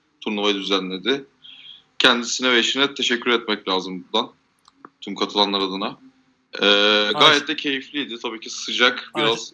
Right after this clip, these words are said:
Speaker 2: Ayşe
Speaker 1: e,
Speaker 2: Palas,
Speaker 1: bek-,
Speaker 2: o da
Speaker 1: beklediğimizden,
Speaker 2: Hı hı.
Speaker 1: <laughs> beklediğimizden fazla zorladı bizi. Ee, ama yani hani o, o tarz zorluklara hani pişiktir,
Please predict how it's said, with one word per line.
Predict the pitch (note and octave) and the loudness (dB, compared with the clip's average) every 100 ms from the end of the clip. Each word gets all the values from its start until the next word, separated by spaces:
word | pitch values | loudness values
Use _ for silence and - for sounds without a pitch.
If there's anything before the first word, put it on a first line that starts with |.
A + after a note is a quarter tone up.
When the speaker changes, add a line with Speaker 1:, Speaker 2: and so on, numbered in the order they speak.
| - | -6
Speaker 2:
Ayşe | D3+ A#2+ D#3+ | -2 0 -2
Speaker 1:
e, | |
Speaker 2:
Palas, | - D#3 D3 D#3+ | -2 -4 -4 -6
Speaker 1:
bek-, | - | -10
Speaker 2:
o | D3 | -16
da | C#3 C#3+ | -8 -4
Speaker 1:
beklediğimizden, | A2 G#2+ G#2 G#2+ G#2+ G#2 A2 A2+ | -4 -4 -8 -6 -6 -6 -2 -2
Speaker 2:
Hı | |
hı. | - - - - - | -4 -10 -6 -4 -6
Speaker 1:
<laughs> | - - | -14 -4
beklediğimizden | G#2+ A2 G#2+ G2+ G#2+ G#2 A2+ A#2 | -4 -2 -6 -6 -8 -4 -2 -2
fazla | A2 G#2 A2 | -4 -6 -4
zorladı | A2+ G2+ F#2 F#2 | -4 -4 -4 -8
bizi. | F#2 A2+ - _ _ _ _ _ _ _ _ _ _ _ _ - | -8 -8 -10 _ _ _ _ _ _ _ _ _ _ _ _ -10
Ee, | G2+ G2 F#2+ F#2+ F#2 - _ _ _ _ _ _ _ _ _ - _ _ - | -4 -2 -2 -4 -6 -12 _ _ _ _ _ _ _ _ _ -20 _ _ -6
ama | G2+ C3 D#3+ | -2 6 6
yani | D#3 D#3+ E3 - | 6 2 -2 -6
hani | - B2 B2+ | -8 -2 -2
o, | - B2+ - | -2 -8 -6
o | C3+ | -6
tarz | C#3 D3 | 0 0
zorluklara | C3 C3 C3 C3 C3+ C3+ C3+ | 0 -6 -6 -6 -2 0 0
hani | A2+ | -6
pişiktir, | - - - A2+ - A#2+ G#2+ | -6 -6 -4 -6 -6 -8 -8